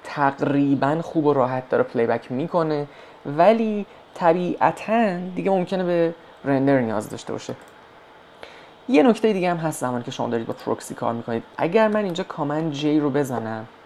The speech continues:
این پراجکت پراپرتیز شماست یا همون کامند جی، اگر شما اینجا مادیفای ستینگ رو بزنید و بخواید کیفیت رندرتون رو عوض بکنید، اینجا شما می‌بینید که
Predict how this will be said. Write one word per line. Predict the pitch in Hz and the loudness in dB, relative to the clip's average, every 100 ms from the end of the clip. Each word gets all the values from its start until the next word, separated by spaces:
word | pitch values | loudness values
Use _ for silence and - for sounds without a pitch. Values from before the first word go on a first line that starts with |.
| - - - - - | -20 -20 -20 -12 -2
این | 202 196 | 0 0
پراجکت | - - 170 170 | -2 4 6 6
پراپرتیز | - 160 175 160 202 | 2 2 2 -2 -4
شماست | 208 190 175 175 | -4 -2 -4 -2
یا | 165 | -4
همون | 160 165 160 | -4 -6 -6
کامند | - 139 131 131 | -4 -4 -2 -4
جی، | 123 151 170 135 131 - - - - - - - | -2 -2 0 -2 -4 -14 -20 -20 -20 -20 -20 0
اگر | 151 185 233 220 | 2 4 4 2
شما | - 175 185 | 0 -2 -2
اینجا | 160 143 147 135 | -2 -4 -2 -2
مادیفای | 135 143 143 139 143 - 139 135 | 0 2 2 2 -2 0 0 0
ستینگ | - 135 165 175 | -2 -4 -4 0
رو | 160 | 2
بزنید | 120 117 120 120 127 131 139 - - - | 2 0 0 -4 -4 -6 -8 -14 -20 -2
و | 135 | 2
بخواید | 151 - 175 180 - - - - - - | 2 2 0 0 -2 -16 -20 -20 -20 -20
کیفیت | - 165 160 156 - 151 160 170 | -4 2 2 0 -4 2 2 2
رندرتون | 196 165 139 135 151 156 147 | -4 -2 0 2 2 0 0
رو | 135 | 2
عوض | 127 127 127 | 2 2 0
بکنید، | 131 - 123 135 147 120 - - - - - | -2 -2 -4 -4 -4 -6 -10 -20 -20 -20 -6
اینجا | 180 175 208 | -2 0 -2
شما | 214 | -2
می‌بینید | 196 208 | -2 -4
که | 196 | -4